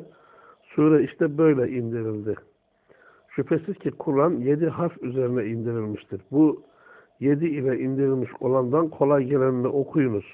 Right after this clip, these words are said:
buyurdu. Dört. Masiyetler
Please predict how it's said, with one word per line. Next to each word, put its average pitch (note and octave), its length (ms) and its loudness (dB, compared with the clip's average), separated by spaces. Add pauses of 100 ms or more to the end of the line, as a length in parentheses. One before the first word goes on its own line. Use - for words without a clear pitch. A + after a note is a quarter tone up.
(120)
buyurdu. G#2 400 -6 (1500)
Dört. - 360 2 (720)
Masiyetler D#3 800 4